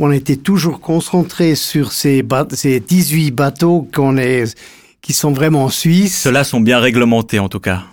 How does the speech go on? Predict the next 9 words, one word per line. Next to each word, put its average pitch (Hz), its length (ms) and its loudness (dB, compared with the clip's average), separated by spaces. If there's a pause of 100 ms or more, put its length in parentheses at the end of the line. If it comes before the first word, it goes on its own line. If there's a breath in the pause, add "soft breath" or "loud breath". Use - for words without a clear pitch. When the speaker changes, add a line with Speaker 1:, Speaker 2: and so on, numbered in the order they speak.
(120)
Speaker 1:
Là, 107 260 0 (160)
on 135 80 0
essaye, 156 560 2
on 135 140 0
se - 120 -2
donne 151 220 2
de 135 60 0
la 131 100 2
peine, 160 320 2